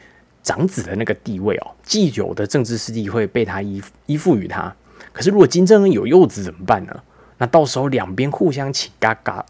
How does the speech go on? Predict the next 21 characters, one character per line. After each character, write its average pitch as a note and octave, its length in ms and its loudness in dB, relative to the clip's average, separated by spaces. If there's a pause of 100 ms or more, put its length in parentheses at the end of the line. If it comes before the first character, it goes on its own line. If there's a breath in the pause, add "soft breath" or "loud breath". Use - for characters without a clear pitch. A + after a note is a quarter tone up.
嘎 - 180 -4
到 E3 60 2
国 A2+ 200 2
家 C#3 220 -2
倒 - 160 2
了 G#2 80 -2
怎 A2 100 0
么 F#2 140 -6
办 G2+ 240 0
呢？ - 100 -18 (1600 loud breath)
那 B2+ 120 -2
北 A2 280 0
韩 B2+ 120 4
每 F3 160 6
次 E3 220 -2
接 C3 180 0
班 C3 160 0
的 A2+ 120 -2
时 - 120 -8
候 A2 180 -2
呢， - 200 -12